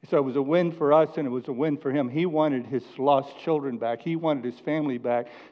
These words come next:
So He did not, He was not a loser on the cross, but it was a win-win situation. So, um, I call this, there's a list over in Galatians called the fruit of the Spirit. Love, joy, peace, long-suffering, goodness,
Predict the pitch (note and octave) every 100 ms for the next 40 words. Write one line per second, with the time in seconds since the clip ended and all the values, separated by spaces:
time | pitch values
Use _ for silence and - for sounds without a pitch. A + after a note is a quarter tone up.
0 | - D#3 B2 D3 D#3 D#3 D#3 D3 D3 C3
1 | - C#3+ E3 D3+ C#3+ D3 C3 C3 F#3 G3+
2 | C#3+ B2+ B2 A#2+ D3 B2+ B2 C3+ B2+ B2
3 | A#2 A#2+ B2 D#3+ D#3 C3+ B2 B2 B2 -
4 | A#2 A#2 A#2 B2 - A2 A2+ _ _ _
5 | _ _ - _ _ _ _ _ _ _
6 | _ _ _ - - F#3+ F3+ F3 - E3+
7 | D3+ D3+ - - F#3+ A3+ B3 A#3+ G#3 G3+
8 | F#3+ E3+ D#3+ - - E3 F3 D#3+ - -
9 | - _ _ _ _ _ - G3+ F#3+ E3+
10 | F#3+ F#3 F#3+ D3 D3 C3+ C#3+ D3 D3 A#2+
11 | C#3 A#2+ - C3+ B2 A2 - C#3 A#2+ G#2+
12 | - - _ _ D3 B2+ C3 A#2 C3 A#2
13 | A#2 C3 A#2 - B2 A#2+ - B2 C3+ B2
14 | C#3 A#2+